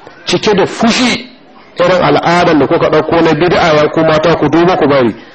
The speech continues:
Al'a-, al'adan yaji ba shi a cikin addinin musulunci gaba ɗaya. Ahlus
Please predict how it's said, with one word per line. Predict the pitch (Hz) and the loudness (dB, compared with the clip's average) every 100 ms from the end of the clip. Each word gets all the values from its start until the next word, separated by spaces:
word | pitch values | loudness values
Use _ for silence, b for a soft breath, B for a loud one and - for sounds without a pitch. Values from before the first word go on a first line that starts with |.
| B - | B -6
Al'a-, | 143 151 180 - | -4 0 0 0
al'adan | 160 170 190 196 185 156 | 0 0 0 2 2 2
yaji | 160 165 165 131 117 | 2 2 0 -2 -2
ba | 170 160 | 0 0
shi | - | 0
a | 135 | -2
cikin | - 156 - | -2 -2 0
addinin | 143 120 151 147 | -2 2 2 2
musulunci | 135 135 160 151 - 127 | 2 0 0 -2 0 -2
gaba | 110 113 117 | 0 0 0
ɗaya. | 117 117 B B B - | 0 -2 B B B -4
Ahlus | 180 190 196 | 0 0 0